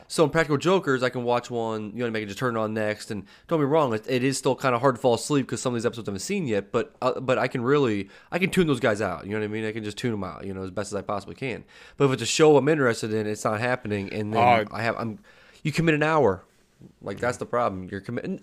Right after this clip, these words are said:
Speaker 1: at least, I mean, you know, minimum. You know what I mean? I mean, not minimum, but, like, you know what I mean?
Speaker 2: Well, we've
Speaker 1: Majority of them.
Speaker 2: Going from Narcos to Narcos Mexico to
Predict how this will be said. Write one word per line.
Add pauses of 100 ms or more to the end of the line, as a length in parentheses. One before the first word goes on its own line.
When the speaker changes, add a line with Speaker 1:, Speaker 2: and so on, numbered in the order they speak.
Speaker 1:
at
least,
I
mean,
you
know,
minimum.
You
know
what
I
mean?
I
mean,
not
minimum,
but,
like, (180)
you
know
what
I
mean?
Speaker 2:
Well,
we've (240)
Speaker 1:
Majority
of
them. (240)
Speaker 2:
Going
from
Narcos
to
Narcos
Mexico
to